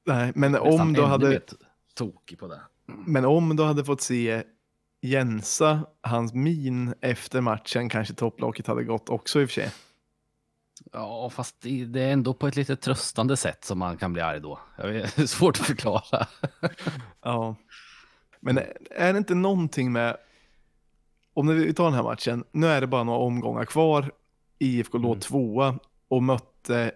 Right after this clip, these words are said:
Speaker 1: en utav, eh, de starka kandidaterna till Europaplats.
Speaker 2: Mm.
Speaker 1: Och gjorde en helt OK match mot A I K innan.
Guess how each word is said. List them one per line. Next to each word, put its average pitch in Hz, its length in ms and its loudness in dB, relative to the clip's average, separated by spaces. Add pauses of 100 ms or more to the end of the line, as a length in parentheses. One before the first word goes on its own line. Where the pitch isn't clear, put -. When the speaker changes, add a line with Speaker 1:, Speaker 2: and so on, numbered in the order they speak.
Speaker 1:
en 110 400 -2
utav, 113 500 -4 (440)
eh, 50 720 -8 (140)
de 123 320 -2
starka 120 460 -2
kandidaterna 120 840 -2
till 113 460 -4 (240)
Europaplats. 120 800 -2 (500)
Speaker 2:
Mm. 85 300 -10 (1040)
Speaker 1:
Och 143 340 2 (720)
gjorde 143 400 2
en 135 80 0
helt 127 320 0
OK 117 440 -4 (160)
match 120 300 -2
mot 120 160 -4
A 120 220 0
I 110 40 -4
K 147 240 2
innan. 139 440 0